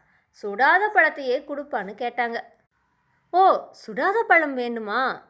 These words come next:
சரி, மரத்தை உலுக்கி விடுற, சுடாத பழமா பார்த்து எடுத்துக்கோ" அப்படின்னு சொல்லி நாவல் மரத்தோட கிளை ஒன்ன சிறுவனாகிய முருகப்பெருமான் உலுக்குனாரு.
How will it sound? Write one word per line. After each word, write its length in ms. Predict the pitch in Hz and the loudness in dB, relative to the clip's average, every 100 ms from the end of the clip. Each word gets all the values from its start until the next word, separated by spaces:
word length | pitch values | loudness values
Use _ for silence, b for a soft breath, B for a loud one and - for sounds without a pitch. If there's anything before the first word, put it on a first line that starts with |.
| _ | _
சரி, 420 | - 254 277 - _ _ | -6 -6 -6 -12 _ _
மரத்தை 380 | 170 247 370 | -8 -6 -4
உலுக்கி 300 | 320 320 330 | -4 -4 -4
விடுற, 340 | 311 277 254 277 - - | -2 0 2 0 -2 -4
சுடாத 360 | 381 415 403 370 | 2 4 4 0
பழமா 300 | 294 277 311 | 0 0 -4
பார்த்து 380 | 311 269 277 320 | 0 -2 -2 -4
எடுத்துக்கோ" 440 | 277 - - 240 - _ | -4 -6 -8 -8 -10 _
அப்படின்னு 320 | 208 202 247 | -12 -10 -10
சொல்லி 460 | 277 254 214 226 - | -10 -10 -8 -10 -8
நாவல் 420 | 269 320 415 392 | -2 0 2 0
மரத்தோட 400 | 311 262 262 247 | -2 -2 -4 -6
கிளை 340 | 269 277 311 294 | -6 -6 -4 -4
ஒன்ன 280 | 220 226 247 | -4 -6 -8
சிறுவனாகிய 720 | - 359 392 415 349 294 277 254 | -8 -6 -2 -2 -2 -4 -4 -4
முருகப்பெருமான் 800 | 247 277 320 311 233 190 196 262 | -4 -6 -6 -4 -4 -4 -6 -6
உலுக்குனாரு. 520 | 277 294 285 262 - | -8 -8 -4 -2 -2